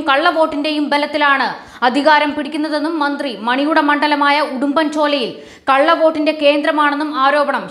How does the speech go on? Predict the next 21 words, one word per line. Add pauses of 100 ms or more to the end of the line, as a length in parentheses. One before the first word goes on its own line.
ശക്തിപ്പെട്ടു
കഴിഞ്ഞു. (680)
ഉടുമ്പൻചോല
മണ്ഡലത്തിൽ (100)
വോട്ടെടുപ്പിന്റെ (180)
ആദ്യ
മണിക്കൂറിൽ
തന്നെ
വ്യാപകമായി (100)
കള്ളവോട്ട്
നടന്നതായാണ് (140)
ആരോപണം. (400)
തമിഴ്നാട്ടിൽ
നിന്നുള്ള
പതിനാലംഗ (140)
സംഘത്തെ (120)
തെളിവുകളോടെ
പിടികൂടിയതോടെ
പ്രതിഷേധം (120)
ശക്തമായിരിക്കുകയാണ്. (500)
നെടുങ്കണ്ടം